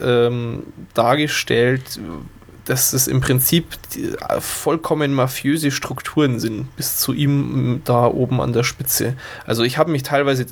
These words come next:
echt auch ein bisschen an die Sopranos erinnert gefühlt. Ähm, es ist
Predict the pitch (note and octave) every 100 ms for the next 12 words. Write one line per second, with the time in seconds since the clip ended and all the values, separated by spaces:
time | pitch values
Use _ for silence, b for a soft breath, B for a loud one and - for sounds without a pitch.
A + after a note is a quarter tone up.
0 | - C#3+ - A#2+ C3 - - C3 E3 -
1 | - C3 B2+ B2 A#2+ A#2 B2 C#3 B2+ G2+
2 | C#3 C3 C3 B2 - A#2 C3 - B B
3 | B B B B - - A2+ A#2 G#2+ A#2+
4 | B2 C#3+ - -